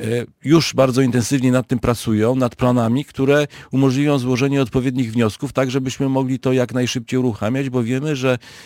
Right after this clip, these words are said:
z tej całej piątki najbardziej skomplikowany do wdrożenia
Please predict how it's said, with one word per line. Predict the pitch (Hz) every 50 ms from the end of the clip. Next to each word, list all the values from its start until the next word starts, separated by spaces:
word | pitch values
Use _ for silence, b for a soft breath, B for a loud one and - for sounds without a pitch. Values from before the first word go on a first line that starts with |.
| B
z | - -
tej | - 131 117
całej | - 143 147 151 147 123
piątki | - 131 120 117 104 - - - 120 139 180 185 B B B B B B
najbardziej | 131 127 127 110 139 160 170 160 165 135
skomplikowany | - - 143 113 - - 113 - 135 113 131 131 131 131
do | 123 131 127
wdrożenia | 110 117 123 123 104 110 110 104 101 117 127 151